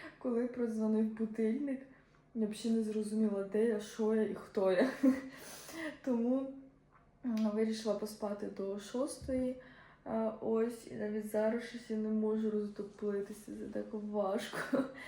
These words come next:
<laughs> Після довгих вихідних, е, щось якось просинатися, то капець. Тому зараз буду допивати свою кавуську і починати збиратися на роботу.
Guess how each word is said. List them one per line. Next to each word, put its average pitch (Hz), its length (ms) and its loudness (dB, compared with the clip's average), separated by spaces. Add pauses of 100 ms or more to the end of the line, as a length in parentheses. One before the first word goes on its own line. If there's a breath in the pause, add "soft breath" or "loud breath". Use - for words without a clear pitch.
<laughs> - 340 -4
Після 320 380 -2
довгих 285 540 4 (560 loud breath)
вихідних, 254 1000 0 (260)
е, - 580 -4 (140)
щось - 300 -6 (100)
якось 247 600 -6
просинатися, 247 1120 -2
то 294 120 0
капець. 262 560 -2 (880 loud breath)
Тому 262 280 -4
зараз 269 320 -2 (120)
буду 233 200 -8
допивати 220 600 -6
свою 226 260 -8
кавуську 277 720 -4 (720)
і 226 80 -4 (120)
починати 220 760 -4
збиратися 208 680 -4
на 202 220 -4
роботу. 196 540 -4